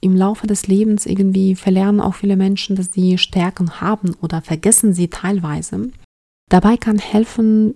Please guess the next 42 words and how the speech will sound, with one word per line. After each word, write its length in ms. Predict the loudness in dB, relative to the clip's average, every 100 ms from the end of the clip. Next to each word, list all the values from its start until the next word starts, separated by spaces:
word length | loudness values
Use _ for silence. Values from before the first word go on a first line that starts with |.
| -2
wirklich 340 | -2 0 -2
so 140 | 2 4
eine 200 | 4 4
Selbstreflexion 1200 | 4 2 -2 -4 -6 -12 -10 -4 0 2 2 0
und 200 | 0 0
sich 160 | -2
selbst 280 | 0 -2 -2
zu 100 | -10
fragen, 440 | -8 -4 -4 -4 -6
was 200 | -2 0
sind 140 | 0 2
denn 120 | 2
meine 260 | 2 2
Stärken, 540 | -2 -4 -2 -2 -2 -2
was 180 | 0 -2
macht 280 | -4 -4
mir 100 | -4
Spaß, 560 | -4 -6 -4 -2 -2 -6 -12 -4
was 200 | 0 2
mache 200 | 2 0
ich 180 | -2 -2
mit 180 | -2 -2
Freude 420 | -2 2 4 4
und 200 | 2 0
was 200 | -2 -2
gelingt 560 | -2 0 2 0 -2 -2
mir 220 | -2 -2
auch. 340 | -4 -6 -8 -16 _ _ -6
Das 160 | -2
kann 160 | 2 2
entweder 420 | 0 2 2 2
im 180 | 2 2
Job 260 | 6 4
etwas 340 | 4 0 0 2
sein, 320 | 2 2 0
das 160 | -2 -2
kann 160 | 2
aber 280 | 2 0 0
auch 180 | -2 -2
ein 300 | -4 -4 -4
Hobby 300 | -2 0 0
sein 440 | 2 2 2 0